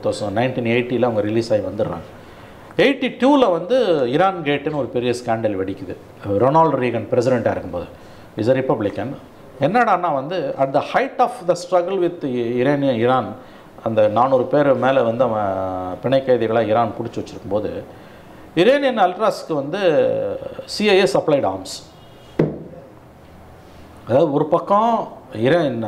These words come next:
நானூறு அமெரிக்கன்ஸை புடிச்சு வச்சிருக்கான், சாவாங்களா இருக்க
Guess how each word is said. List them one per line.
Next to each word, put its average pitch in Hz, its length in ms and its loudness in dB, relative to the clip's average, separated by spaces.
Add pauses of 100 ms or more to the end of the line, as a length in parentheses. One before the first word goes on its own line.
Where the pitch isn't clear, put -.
(140)
நானூறு 156 360 2
அமெரிக்கன்ஸை 175 680 0
புடிச்சு 160 260 -2
வச்சிருக்கான், 131 380 -8 (520)
சாவாங்களா 143 480 4
இருக்க 143 160 -2